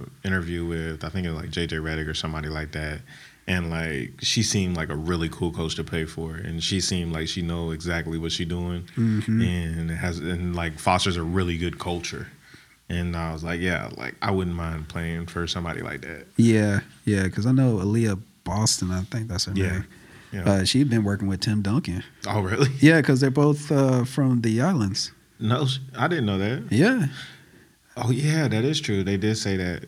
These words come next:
Speaker 1: Bro, that's crazy.
Speaker 2: Yeah, so, like, a friend of a friend, like, set it up. And
Speaker 1: Bro, we're going on, like, ten minutes of talking about women's basketball.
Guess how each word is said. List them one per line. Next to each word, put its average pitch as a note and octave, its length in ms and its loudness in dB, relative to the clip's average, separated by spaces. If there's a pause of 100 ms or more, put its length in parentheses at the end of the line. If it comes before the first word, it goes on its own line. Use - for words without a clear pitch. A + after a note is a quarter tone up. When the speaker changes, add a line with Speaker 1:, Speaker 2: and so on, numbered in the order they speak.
(140)
Speaker 1:
Bro, G#2 220 6
that's A2 180 4
crazy. F#2+ 580 2
Speaker 2:
Yeah, B2 220 8
so, G#2 160 4
like, A2+ 220 4
a G2 80 2
friend C#3 260 6
of B2+ 100 4
a A2+ 80 2
friend, A#2+ 480 6
like, F#2+ 300 0
set A2+ 240 4
it A#2 140 4
up. B2 340 2
And G2 320 2 (220)
Speaker 1:
Bro, F#2+ 320 4
we're G#2 160 4
going G#2+ 240 4
on, F#2 100 2
like, F2+ 220 0
ten F#2+ 180 2
minutes F#2 240 2
of F2+ 60 -6
talking F#2 220 0
about E2+ 200 2
women's F2 300 0
basketball. E2+ 640 -4